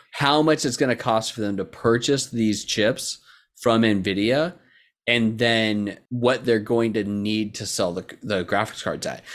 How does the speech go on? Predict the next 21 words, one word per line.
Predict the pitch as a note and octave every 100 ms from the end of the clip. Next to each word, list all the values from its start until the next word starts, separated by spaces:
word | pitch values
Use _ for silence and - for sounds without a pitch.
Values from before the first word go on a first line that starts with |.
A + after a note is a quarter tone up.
| - -
And | A#2+ B2
as | B2+ D3 C3
we've | C#3 B2
seen | - D3+ F#3 E3+
now, | A2+ G#2 F#2+ G2+
'cause | G#2 B2
the, | A#2 B2
the | B2+ B2+ C3+
other | F3
thing | C#3 C#3 B2
that | A#2+ G#2+ _
happens | A#2 B2+ C3+ C#3 A2
with | A2 -
this, | F#2+ F2+ - - - _ _ -
uh, | A2 G2+ G2 F#2+ A2+
or | A#2
that | A2+ A2
this | A2+ G#2
really | G2+ A#2+ C3+
coincides | B2 A#2+ G2 A2 B2+ A#2+
with, | F#2